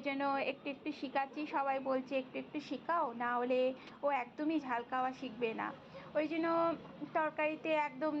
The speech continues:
যে কোনো তরকারিতে একটু কম ঝাল দিয়ে রান্না করছি। এটার ঝোলটাই একটু ভাতে মাখিয়ে খাওয়ানোর চেষ্টা করছি। এক সপ্তাহ দু সপ্তাহ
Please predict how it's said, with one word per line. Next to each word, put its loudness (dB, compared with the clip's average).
যে 2
কোনো 2
তরকারিতে 0
একটু -6
কম 4
ঝাল 0
দিয়ে 0
রান্না 0
করছি। -6
এটার 0
ঝোলটাই 0
একটু -4
ভাতে -2
মাখিয়ে 0
খাওয়ানোর 0
চেষ্টা -2
করছি। -6
এক -2
সপ্তাহ 2
দু -2
সপ্তাহ 0